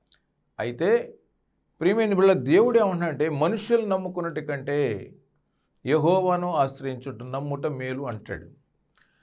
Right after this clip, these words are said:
అంటే, మనుషులు నమ్మొద్దని కాదు, కానీ కొన్ని కొన్ని విషయాలలో మనుషుల మీదే సంపూర్తిగా మనం ఆధారపడితే కార్యాలు నెరవేరవు. ఉదాహరణకు, డాక్టర్ గారు చెప్తారు,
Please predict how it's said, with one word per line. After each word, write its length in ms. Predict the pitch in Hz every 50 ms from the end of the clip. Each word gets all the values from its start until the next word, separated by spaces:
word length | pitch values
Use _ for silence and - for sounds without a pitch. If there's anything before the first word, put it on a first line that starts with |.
| _ _ _ _ -
అంటే, 360 | 240 240 240 196 185 202 220
మనుషులు 580 | 208 160 143 151 175 196 196 - 240 240 233
నమ్మొద్దని 520 | 214 180 170 175 180 175 160 185 185 180 180
కాదు, 240 | 170 139 143 139 147
కానీ 440 | 156 156 160 170 202 233 180 - - _ _ _ _ _ _ _ _ _ _ _ _ _ _ _ _ _ _ _ _ _ - 170 - 151
కొన్ని 200 | 165 185 196 202
కొన్ని 240 | 196 202 196 190 185
విషయాలలో 600 | 175 180 175 - - 233 226 233 233 226 233 220
మనుషుల 460 | 185 147 156 175 180 180 - 226 233
మీదే 300 | 226 226 226 214 226 226
సంపూర్తిగా 680 | 208 - 175 170 175 175 196 208 202 208 214 202 202 202
మనం 180 | 190 180 170 170
ఆధారపడితే 1040 | 165 156 156 131 143 156 160 151 147 147 135 - - 160 127 110 104 110 120 139 147 - - - _ _ _ _ _ _ _ _ _ -
కార్యాలు 500 | - 139 143 160 165 170 170 170 165 151
నెరవేరవు. 760 | 143 - 131 127 135 127 120 120 117 117 113 104 - - - _ _ _ _ _ _ _ _ _ _ _ _ _ _ _ -
ఉదాహరణకు, 440 | 202 202 214 202 196 202 196 180 175
డాక్టర్ 480 | 127 - 139 139 170 170 - - 170
గారు 160 | 185 180 165
చెప్తారు, 480 | 143 135 127 - - 151 127 87 87